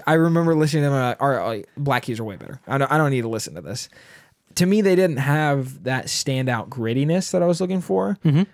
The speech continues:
Speaker 1: I don't wanna discredit it, but it just never caught with me. What
Speaker 2: Right.
Speaker 1: are your thoughts on, like, Arctic Monkeys? 'Cause I think you're a fan, right?
Speaker 2: Yeah. I, yeah. I like, I like, I prefer their newer stuff. But the new, older stuff, the intro was a little bit more punk rock.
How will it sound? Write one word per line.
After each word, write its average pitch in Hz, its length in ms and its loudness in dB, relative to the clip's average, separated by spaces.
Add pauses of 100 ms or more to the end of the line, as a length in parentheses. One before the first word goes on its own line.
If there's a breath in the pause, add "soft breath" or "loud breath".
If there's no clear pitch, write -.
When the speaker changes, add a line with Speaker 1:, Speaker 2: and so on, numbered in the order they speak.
(220 soft breath)
Speaker 1:
I 160 80 2
don't 160 160 4
wanna 151 180 2
discredit 123 540 0
it, 92 260 0
but 113 320 0 (520)
it 143 120 0
just 131 200 0
never 110 180 0
caught 107 320 -6
with - 120 -14
me. 92 280 -14 (180)
What 202 80 2
Speaker 2:
Right. 185 80 4
Speaker 1:
are 196 40 4
your 190 180 4
thoughts 135 320 0
on, 123 100 0
like, 110 300 -2
Arctic 117 320 -4
Monkeys? 107 340 -8
'Cause 143 160 -2
I 143 100 0
think 359 180 -4
you're 135 100 2
a - 40 -2
fan, 107 220 -8
right? 233 200 -8 (140)
Speaker 2:
Yeah. - 160 0 (240)
I, 185 160 -8 (320)
yeah. 135 260 2
I 160 60 6
like, 190 300 4 (220)
I 170 40 4
like, 180 160 2
I 185 100 0
prefer 214 260 0
their 180 220 4 (100)
newer 151 200 4
stuff. - 360 0 (1120)
But 170 200 2
the 135 160 4
new, 139 200 4
older 160 260 4
stuff, 156 240 0
the 147 80 2
intro 143 240 4
was 131 100 4
a 131 40 4
little 131 140 2
bit 127 60 2
more 120 600 2
punk 123 300 -2
rock. 156 280 0